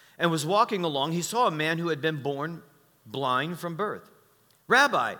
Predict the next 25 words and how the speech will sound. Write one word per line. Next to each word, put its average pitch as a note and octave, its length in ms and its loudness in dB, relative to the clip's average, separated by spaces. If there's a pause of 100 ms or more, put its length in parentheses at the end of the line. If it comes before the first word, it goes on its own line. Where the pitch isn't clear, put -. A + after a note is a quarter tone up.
(340)
his D3 200 -2
disciples A2+ 480 -2
asked G#2 300 -6
him, D#2 200 -14 (1400)
"why G#3 200 8
was C4+ 200 0
this G#3+ 180 2
man F3 300 6
born D3 260 2
blind? G#3 400 -2 (1300)
Was D#3 200 4
it D#3+ 60 -2
because D3 380 0
of C3+ 100 -4
his C3+ 140 -2
own D#3 220 2
sins G3 380 -4
or A3 120 2
his A3+ 100 0
parents' B3+ 560 -4
sins?" G2+ 640 -6 (1600)
It D#3+ 180 0
was C3 260 -2
not B2 580 0
because A#2+ 520 0